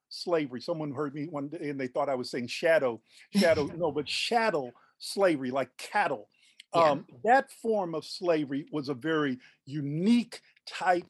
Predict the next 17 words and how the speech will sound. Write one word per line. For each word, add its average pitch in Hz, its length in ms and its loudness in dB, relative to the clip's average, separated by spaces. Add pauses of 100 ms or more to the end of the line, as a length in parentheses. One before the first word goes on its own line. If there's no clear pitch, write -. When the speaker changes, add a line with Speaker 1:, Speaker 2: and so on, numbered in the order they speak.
Speaker 1:
uh, 139 240 0
that 131 220 -6
grew 185 260 4
up 180 200 4
in 151 160 -2
the 135 120 -2
Americas 160 800 0
and 120 120 -4
the 113 60 -8
plantation 170 760 -2
economies 156 720 -6 (320)
of 170 180 2
the 156 100 -2
America. 151 380 0
But, 135 260 0 (280)
but 175 160 2
slavery 185 800 0